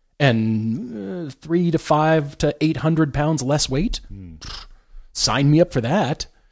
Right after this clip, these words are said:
Speaker 1: It's already kind of a small car.
Speaker 2: Well, it's interesting if you, if you can actually tear this down this way. If you look at, like, the super sedans or even super sports cars, super sedans are easy.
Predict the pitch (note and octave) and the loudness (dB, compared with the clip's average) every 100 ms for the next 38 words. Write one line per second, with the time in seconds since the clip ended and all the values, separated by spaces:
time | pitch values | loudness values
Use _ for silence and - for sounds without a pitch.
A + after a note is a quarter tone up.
0 | _ C3+ D3+ D#3+ C#3 - - F#3 C4+ G#2+ | _ 0 2 4 2 -4 -4 -2 -2 -4
1 | - A2+ A#2 C3 F3+ B3 - - - C3 | -4 -4 -4 -2 -2 -4 -14 -8 0 2
2 | D#3+ - C#3 F#2+ A2 - A2 C#3+ E3 D3+ | 2 0 0 2 0 0 -2 -2 -2 -2
3 | - F#2+ - _ _ - A#2 F#2+ F2+ F2+ | -2 -2 -4 _ _ 0 2 2 0 0
4 | E2+ A#2 - C#2 E2+ G#2 C3 F#3 G#2 E2+ | -2 -2 -2 -2 0 -2 0 -2 0 0
5 | - - - G2 F2 - F2+ - B2+ A#2+ | -2 -12 -6 -2 -2 -2 -6 -2 -2 -2
6 | G#2 - F2 D2+ A1+ G1+ - F2+ F2+ F#2 | -4 -4 -4 -4 -6 -10 -14 -8 -4 -4
7 | F2+ D#2+ - G2 E2+ E2+ - D2 - D#3 | -4 -6 -6 -6 -4 -6 -6 -8 -4 -4
8 | G#2+ G2 E2+ D#2 - E2+ D#2+ G#1+ | -4 -6 -6 -6 -4 -4 -4 -8